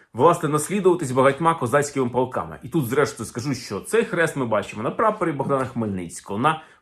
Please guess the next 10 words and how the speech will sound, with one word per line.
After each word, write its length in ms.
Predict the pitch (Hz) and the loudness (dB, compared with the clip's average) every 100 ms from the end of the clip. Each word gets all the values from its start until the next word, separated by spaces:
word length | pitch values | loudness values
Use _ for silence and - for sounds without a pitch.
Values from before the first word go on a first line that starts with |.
| _ | _
прапорах 600 | 147 180 185 196 202 - - _ _ _ | 2 4 4 6 6 4 -4 _ _ _
Київського 640 | 156 170 156 123 - 120 | -4 -2 0 -2 -2 -2
полку 340 | 117 110 107 110 | -2 -4 -4 -6
та 120 | 135 | -6
інших 500 | - 180 143 113 - | -2 -2 -2 -4 -4
полків. 460 | 123 131 220 247 - - _ | -2 -2 -2 -6 -6 -20 _
Тому, 280 | 147 208 240 | 0 0 0
друзі, 440 | 220 196 185 180 - | -2 -2 -2 -4 -10
хрест 540 | - - 160 233 143 135 | -6 2 4 4 0 0
був 240 | 180 180 | 0 -2